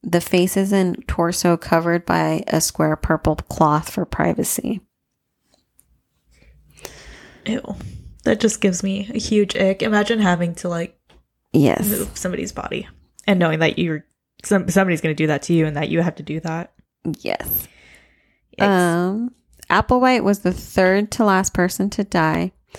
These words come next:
Speaker 1: the final two being the ones found with plastic bags over their heads and no purple cloth covering them.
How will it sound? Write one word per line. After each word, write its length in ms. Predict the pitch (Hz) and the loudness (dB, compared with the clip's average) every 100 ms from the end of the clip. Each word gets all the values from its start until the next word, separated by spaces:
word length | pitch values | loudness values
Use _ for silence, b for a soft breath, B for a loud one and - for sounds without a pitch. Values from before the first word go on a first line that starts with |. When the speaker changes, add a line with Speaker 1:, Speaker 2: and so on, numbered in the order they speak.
| B B B | B B B
Speaker 1:
the 120 | 190 | -2
final 380 | 190 175 180 190 | 2 4 4 2
two 260 | - 196 185 | 2 2 2
being 320 | 180 170 170 | 2 2 2
the 120 | 170 | 0
ones 560 | 165 165 175 180 190 - | 0 2 2 2 -2 -2
found 420 | 170 170 165 170 | 2 4 2 0
with 440 | 170 160 156 - | 0 0 0 -4
plastic 500 | - 165 165 - 170 | -2 0 0 -2 -2
bags 340 | - 160 160 175 | 0 2 2 2
over 180 | 170 175 | 0 2
their 140 | 175 | 0
heads 400 | 185 180 180 180 - | 2 2 2 -2 0
and 200 | 160 160 | 0 4
no 180 | 156 | 2
purple 300 | 160 165 165 | 2 -2 -2
cloth 320 | 165 165 165 - | 0 0 -2 -2
covering 400 | 175 156 156 170 | -2 0 -2 0
them. 280 | 156 170 | -2 -2